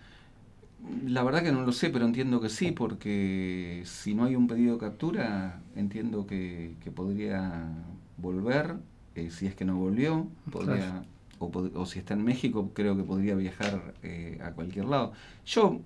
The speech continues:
Speaker 1: eh, no es un tema que me preocupa,
Speaker 2: Claro.
Speaker 1: o sea, si, eh, si finalmente,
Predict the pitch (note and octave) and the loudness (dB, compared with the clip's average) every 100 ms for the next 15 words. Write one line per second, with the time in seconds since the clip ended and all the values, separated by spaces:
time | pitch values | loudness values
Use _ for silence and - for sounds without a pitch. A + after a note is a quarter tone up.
0 | - - F3+ F#3 G3+ F#3 F3 E3 C#3 A#2+ | -12 2 4 10 12 12 8 4 4 4
1 | A2+ G2+ F#2 E2 F#2+ G#2+ G#2 G2 A2+ G#2+ | 2 0 -2 -2 -2 0 0 -2 -2 0
2 | G#2+ G#2 G2+ - - - - - - - | 0 0 -2 -6 -18 -20 -20 -20 -12 -4
3 | G#2 G2+ F#2+ F#2+ - - A#2 G#2+ G#2+ B2+ | -2 -2 -2 -6 -10 0 0 0 2 4
4 | C#3+ D3+ D3+ D3+ D3+ C#3+ C3+ B2 A2+ G#2+ | 6 4 2 0 2 4 4 2 0 0
5 | G2+ | -2